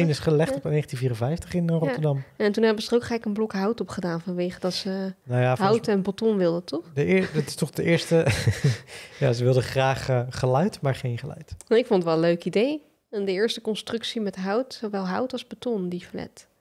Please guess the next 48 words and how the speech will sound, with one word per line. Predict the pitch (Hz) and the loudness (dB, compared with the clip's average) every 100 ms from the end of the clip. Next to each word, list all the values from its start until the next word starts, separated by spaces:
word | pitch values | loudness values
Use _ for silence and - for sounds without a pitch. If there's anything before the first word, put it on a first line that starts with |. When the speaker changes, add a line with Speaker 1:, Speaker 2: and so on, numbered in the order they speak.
| _ | _
Speaker 1:
Ja, | 143 185 175 | 2 2 2
dat | 147 147 | -2 -2
is | |
een, | 143 175 180 156 | 0 0 0 0
de | 165 | 0
eerste | 190 214 | 0 0
in | 185 | 2
Nederland | 196 233 139 | 4 4 0
of | 120 | 0
zo, | 127 | -2
toch? | 117 233 | 2 2
Speaker 2:
Ja, | 285 - - | 2 -2 -2
Speaker 1:
Ja. | 165 151 | 0 0
Speaker 2:
ja. | 240 247 _ _ - - - | -2 -6 _ _ -20 -20 -6
Speaker 1:
Maar | - | -2
goed, | 131 117 - - _ _ _ _ | 2 2 0 -14 _ _ _ _
we | - | -12
gaan | - 131 | -2 0
het | |
vandaag | 127 131 131 | 2 2 2
nog | 127 | 0
steeds | - 143 135 | 2 0 2
hebben | 131 139 | 2 2
over | 120 | 0
de | 120 | 0
verhuizing. | 123 131 135 | 2 2 2
Dus | 123 117 | -2 0
mocht | 127 131 | 0 0
je | 139 | -2
dat | 123 | -2
niet | 135 | -2
interessant | 151 131 - 131 117 | -4 -6 -4 -6 -2
vinden, | 131 123 117 - _ _ _ | -2 0 0 -4 _ _ _
klik | _ 135 147 | _ -2 -2
vooral | - 127 131 120 | -2 0 2 2
weg. | 120 170 - _ _ | 0 -4 -10 _ _
Had | - 131 | -4 -2
je | 135 | 0
ook | - | 0
wel | 123 | -2
een | 117 | -2
titel | 107 120 | -6 -4
en | 117 | -4
thumbnail | 110 113 113 | -2 -6 -6
kunnen | 117 113 | -4 -4
zien | 113 | -2
trouwens, | 117 120 131 | -2 -2 0
maar | 135 | -2